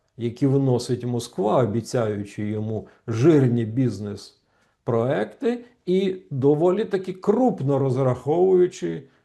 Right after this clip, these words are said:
з його посланцями, таким як Віткофом, які забажають далі бути в цьому процесі.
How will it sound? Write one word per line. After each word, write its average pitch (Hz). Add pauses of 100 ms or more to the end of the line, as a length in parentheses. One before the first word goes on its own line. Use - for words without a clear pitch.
з 101
його 139
посланцями, 131 (260)
таким 123
як 120 (260)
Віткофом, 104 (200)
які 113 (140)
забажають 123
далі 160
бути 107
в 101
цьому 104
процесі. 110